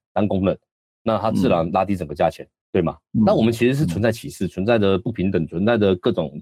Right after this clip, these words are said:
Speaker 1: 权力位阶，或者是称为说就是阶级制度。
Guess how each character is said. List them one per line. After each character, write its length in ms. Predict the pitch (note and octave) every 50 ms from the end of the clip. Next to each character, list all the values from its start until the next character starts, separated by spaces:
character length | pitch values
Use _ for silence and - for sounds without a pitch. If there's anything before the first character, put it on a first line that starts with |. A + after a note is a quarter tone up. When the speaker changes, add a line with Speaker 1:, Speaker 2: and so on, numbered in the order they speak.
| _ -
Speaker 1:
权 200 | - - - G2
力 160 | G#2+ A#2 A#2
位 160 | A#2 A2+ A2 G2
阶， 240 | F#2 - A2 G#2+
或 80 | A2 A#2+
者 100 | G#2 F2
是 140 | F2 G2 G2+
称 160 | - G#2+ G#2+
为 80 | G#2 G2+
说 240 | G#2 A#2+ A#2 A2 - _ _ _ -
就 100 | - B2+
是 80 | B2
阶 140 | A2+ A2+ B2+
级 140 | A#2 G#2 F2+
制 120 | F#2+ G#2
度。 220 | F2 F2 F2+ E2+